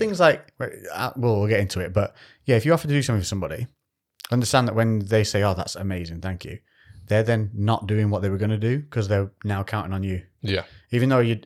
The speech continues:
Speaker 1: doing it out of goodness of your heart, that person is now counting on you
Speaker 2: Yeah.
Speaker 1: to do it. Uh, and if you don't,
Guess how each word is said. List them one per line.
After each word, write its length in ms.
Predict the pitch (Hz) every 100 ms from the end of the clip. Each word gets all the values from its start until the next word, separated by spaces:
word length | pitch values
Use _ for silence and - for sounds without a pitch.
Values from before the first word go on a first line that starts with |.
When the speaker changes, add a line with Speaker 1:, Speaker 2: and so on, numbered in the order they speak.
| -
Speaker 1:
doing 180 | 110 113
it 20 |
out 100 | 107
of 60 | 101
goodness 240 | 101 98
of 60 | 92
your 100 | 87
heart, 280 | 98 90 - - - _ -
that 180 | 110 -
person 260 | 107 -
is 140 | 101 95
now 320 | 104 95 - -
counting 340 | 107 92 -
on 120 | 85 82
you 120 | 90 - -
Speaker 2:
Yeah. 140 | 95
Speaker 1:
to 100 | 104
do 140 | 123
it. 160 | 143 - - - - _ -
Uh, 280 | 95 92 90
and 260 | 92 92 90
if 100 | 87
you 60 |
don't, 340 | 87 107 -